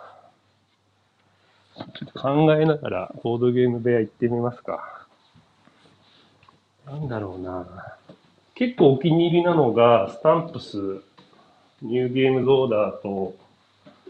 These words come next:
ドロッセルマイヤーズと、あとなんだっけ。あれ。あ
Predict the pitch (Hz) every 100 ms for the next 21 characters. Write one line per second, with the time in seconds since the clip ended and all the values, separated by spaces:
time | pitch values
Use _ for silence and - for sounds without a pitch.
0 | - 110 113 - 123 120 120 123 117 107
1 | 95 92 - 101 95 - - - _ -
2 | _ _ _ _ _ _ _ _ _ _
3 | _ _ _ - - 101 95 - 95 -
4 | - - 76 76 - _ _ _ _ _
5 | _ _ _ _ _ _ _ _ _ _
6 | _ _ _ _ _ _ _ _ _ _
7 | - - _ _ _ _ - 90 98 _
8 | - - - - _ _ _ _ - -
9 | - _ _ _ _ - - _ _